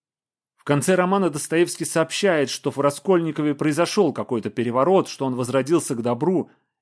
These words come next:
Это могло бы составить тему нового рассказа, но теперешний рассказ наш окончен.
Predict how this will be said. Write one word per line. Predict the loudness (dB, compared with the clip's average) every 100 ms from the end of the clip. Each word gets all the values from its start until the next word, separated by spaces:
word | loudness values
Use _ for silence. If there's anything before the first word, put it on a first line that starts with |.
| -6
Это | -4 -2
могло | 0 0 0
бы | 0
составить | 0 -4 -2 0 0 -2 -6 -6
тему | -4 -2
нового | 0 0 0 0 0
рассказа, | -2 -4 -4 -4 -4 -10 _ _ -8
но | -6
теперешний | -6 -2 -2 -4 -4
рассказ | -2 -2 -2 -4 -4
наш | -8 -8
окончен. | -14 -6 -6 -6 -10